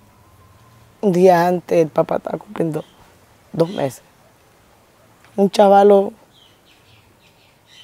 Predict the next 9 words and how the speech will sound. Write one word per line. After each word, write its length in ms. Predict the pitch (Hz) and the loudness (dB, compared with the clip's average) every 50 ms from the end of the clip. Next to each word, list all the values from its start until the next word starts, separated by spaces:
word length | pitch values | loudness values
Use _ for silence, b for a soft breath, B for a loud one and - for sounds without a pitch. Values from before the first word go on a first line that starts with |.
| - _ _ _ _ _ _ _ _ _ _ _ _ _ _ _ _ b b b b b b b b b b _ - | -20 _ _ _ _ _ _ _ _ _ _ _ _ _ _ _ _ b b b b b b b b b b _ -6
un 80 | 214 196 | -4 -2
chavalo 260 | - 220 - 254 214 | 0 0 0 0 -2
que 80 | - | -2
no 80 | - 233 | -4 -6
se 140 | - - 247 | -6 -6 -4
merece 420 | 247 233 220 233 226 - - 220 | -2 0 0 0 0 -2 -2 0
ni, 140 | 220 214 220 | 2 2 2
ni 100 | 226 226 | 2 0
mucho. 320 | 226 226 214 196 - - | 0 0 0 0 -2 -8